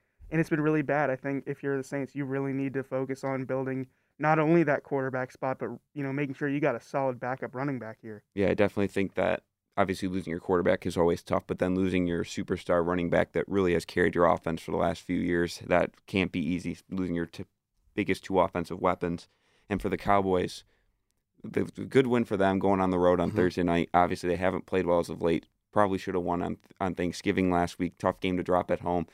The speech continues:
Speaker 2: So it's nice to see them get back into it. Like you said, Jay, the offensive play calling wasn't very good towards the end, but they found a way to win, and they're continuing to hold their spot in the N F C East.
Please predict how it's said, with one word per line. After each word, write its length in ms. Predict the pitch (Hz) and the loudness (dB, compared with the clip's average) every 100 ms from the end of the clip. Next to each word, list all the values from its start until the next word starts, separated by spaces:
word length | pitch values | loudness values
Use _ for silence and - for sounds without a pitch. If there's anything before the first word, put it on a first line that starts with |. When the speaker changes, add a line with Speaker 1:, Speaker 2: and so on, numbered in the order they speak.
| _ _ | _ _
Speaker 2:
So 60 | 98 | -4
it's 100 | - | 0
nice 140 | 101 | 0
to 80 | 98 | 0
see 120 | - | -2
them 140 | 101 90 | 0 0
get 180 | 90 87 | 0 2
back 240 | 90 87 | 2 2
into 220 | 87 87 | 2 4
it. 160 | 87 - _ | 4 2 _
Like 180 | - 92 | -6 -4
you 60 | 92 | -4
said, 260 | - 87 | 2 2
Jay, 220 | 90 90 90 | 4 2 4
the 100 | 87 | 4
offensive 480 | 90 87 90 85 | 4 2 -2 -8
play 200 | - 90 | -2 -2
calling 320 | 87 92 90 90 | 0 0 0 0
wasn't 260 | 90 92 | 0 0
very 220 | 90 92 | 0 0
good 180 | 90 87 | 2 0
towards 300 | - 90 87 | 0 0 0
the 120 | 92 | -2
end, 220 | 90 87 85 _ _ _ _ | 0 0 -2 _ _ _ _
but 100 | 95 | -4
they 80 | 90 | -2
found 240 | 90 92 | 2 2
a 60 | 92 | 4
way 100 | 85 | 2
to 80 | 85 | 2
win, 280 | 87 87 87 | 2 2 2
and 260 | 85 90 - | 0 -2 -2
they're 300 | - 90 87 - - | 2 4 2 -2 -4
continuing 420 | 101 92 98 95 | -2 2 4 4
to 60 | 87 | 2
hold 340 | 90 90 69 - | 2 0 0 -2
their 160 | 92 | 0
spot 300 | 85 - 92 - | 2 2 2 0
in 60 | |
the 60 | 82 | -4
N 80 | 65 | -6
F 120 | - | -8
C 120 | - | -10
East. 400 | 62 - - - | -10 -10 -14 -20